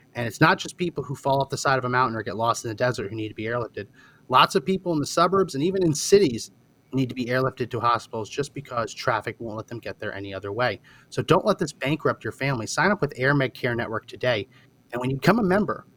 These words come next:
they're gonna give you up to fifty dollars back in the form of an e-gift card. But in order to get that free money back, you gotta sign up using our link in the description, air med care network dot com forward slash daily,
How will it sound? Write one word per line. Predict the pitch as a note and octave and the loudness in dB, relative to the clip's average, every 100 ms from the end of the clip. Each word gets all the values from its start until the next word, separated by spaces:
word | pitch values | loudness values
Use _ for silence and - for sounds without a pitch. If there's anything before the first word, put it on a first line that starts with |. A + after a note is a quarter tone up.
| _ _ | _ _
they're | - C3+ | -2 2
gonna | E3+ | 2
give | C#3+ C#3 | 2 0
you | C#3+ | -2
up | C#3+ | -6
to | - | -8
fifty | - G3 F#3+ C#3 | -2 -2 -2 -2
dollars | D3 C3+ B2+ | 2 2 0
back | - A2 F#2 - - _ _ _ - | -2 -2 -2 -12 -20 _ _ _ -6
in | |
the | B2+ | -6
form | - B2+ | -4 -4
of | A#2 | -4
an | A#2 | -6
e-gift | A#2+ A#2 A2+ | -8 -6 -8
card. | - F#2+ | -4 -6
But | A#2 | -4
in | A#2 | -2
order | C3 G#3+ | 6 6
to | C4+ | 6
get | A#3 | 2
that | A3 G3 | 4 2
free | - - G#3+ | 2 -2 2
money | G3+ G3 | 2 2
back, | F#3+ F#3+ G3 - | 4 4 2 -4
you | |
gotta | B2 C#3 D3+ | -4 -2 -2
sign | - D#3 | -2 -2
up | C#3+ | -2
using | B2+ A#2 - | -6 -8 -6
our | G#2+ G#2+ G#2 _ _ _ _ _ | 0 0 -2 _ _ _ _ _
link | A#2+ A2 - - _ | -8 -8 -12 -20 _
in | A#2 | -8
the | A#2 | -8
description, | - B2 - A2 | -4 -6 -6 -10
air | A#2+ B2+ D3+ D3+ _ | 0 4 4 2 _
med | C3 B2+ B2+ - | 0 0 0 -12
care | - C3+ B2 A#2+ | -4 0 2 0
network | A#2 A#2 A#2 A2 | -4 -4 -4 -6
dot | - A2+ F#2+ | -2 -2 -2
com | - A2+ G#2+ | -4 -4 -4
forward | - A#2+ A2 G#2+ | -4 -4 -4 -6
slash | - G#2+ - | -4 -4 -2
daily, | C3+ C3+ C3 | -2 0 -2